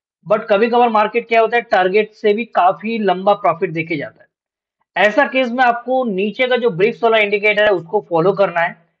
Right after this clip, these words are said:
जैसे देखिए यहाँ पर bricks का color blue हुआ, मतलब इस candle पे आके आपको पता चला जो market का जो सेफ zone था वो खत्म हो गया है। अब ब्रिक्स का कलर blue and red होने का मतलब है यहाँ पर धीरे धीरे सेलर्स बढ़ रहा है।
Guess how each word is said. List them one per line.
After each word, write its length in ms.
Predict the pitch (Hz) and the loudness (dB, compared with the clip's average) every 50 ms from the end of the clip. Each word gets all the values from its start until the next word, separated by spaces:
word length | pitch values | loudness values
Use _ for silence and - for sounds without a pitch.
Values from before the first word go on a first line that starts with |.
| _ _ _ _ _ - | _ _ _ _ _ -6
जैसे 280 | 160 196 226 226 269 | -2 -2 0 0 0
देखिए 240 | 247 277 247 269 269 | -2 -2 -2 -2 -2
यहाँ 360 | 220 190 196 180 185 226 262 | 0 2 2 2 4 2 2
पर 180 | 233 277 262 220 | 2 2 0 0
bricks 280 | 180 175 208 240 220 | -2 -2 -4 -4 -4
का 160 | - - 233 220 | -2 0 0 0
color 220 | 196 220 226 220 | 2 2 2 2
blue 180 | 180 160 175 170 | 0 -2 -4 -2
हुआ, 160 | 160 160 156 | 0 0 0
मतलब 360 | 156 190 180 214 208 214 - _ _ - | -2 0 0 0 0 0 -6 _ _ -8
इस 280 | 240 277 262 247 - | -6 -6 -6 -6 -12
candle 400 | _ _ 233 208 202 196 214 220 | _ _ -2 -2 0 0 -2 -2
पे 80 | 202 214 | 0 0
आके 240 | 202 196 190 190 214 | 0 0 2 0 0
आपको 180 | 208 190 202 | 0 0 -2
पता 220 | 180 180 160 190 196 | -4 -2 0 0 0
चला 220 | 190 196 190 202 | 0 0 0 0
जो 100 | 196 196 | 0 0
market 460 | 180 165 160 170 165 165 214 214 214 | 0 0 0 0 0 -2 -4 -4 -4
का 160 | - - 214 208 | 0 0 0 0
जो 140 | 196 220 | 0 -4
सेफ 400 | 220 - - 185 185 202 214 196 | -6 -6 -2 0 0 0 0 0
zone 200 | 185 208 208 196 | 0 0 0 0
था 120 | 160 190 190 | 0 0 0
वो 100 | 180 175 | 0 -2
खत्म 340 | 170 - 165 160 165 190 185 | -4 -4 -6 -2 0 0 0
हो 80 | 185 175 | 0 -4
गया 180 | 165 160 165 | -2 -2 -4
है। 240 | 165 165 - _ _ _ _ _ _ _ _ _ _ _ | -4 -4 -12 _ _ _ _ _ _ _ _ _ _ _
अब 180 | 190 240 196 170 | 0 0 0 0
ब्रिक्स 200 | 190 240 269 - | -2 -2 -2 -2
का 140 | - - 254 | -2 -4 -4
कलर 240 | 233 247 247 254 214 | -2 0 0 0 0
blue 260 | 185 175 202 233 240 240 | -2 -4 0 2 2 2
and 160 | 233 220 196 | 2 0 0
red 180 | 208 220 226 214 | 0 2 2 2
होने 180 | 208 208 226 214 | 2 2 2 0
का 80 | 226 208 | 0 2
मतलब 300 | 202 196 185 208 208 220 | 2 0 -2 0 -2 -2
है 60 | 220 | -2
यहाँ 360 | 190 175 175 165 175 208 220 220 | -2 -2 -4 -2 0 -2 0 0
पर 120 | 233 220 180 | -2 -4 -4
धीरे 300 | 151 170 185 185 196 190 | -6 -6 0 0 0 0
धीरे 180 | 180 180 196 | 2 0 -2
सेलर्स 360 | 190 - 175 170 165 170 160 165 160 | -2 -2 -4 -4 -4 -4 -4 -2 0
बढ़ 160 | 170 185 196 | 0 2 2
रहा 140 | 196 185 170 | 4 2 2
है। 120 | 156 156 | 0 -2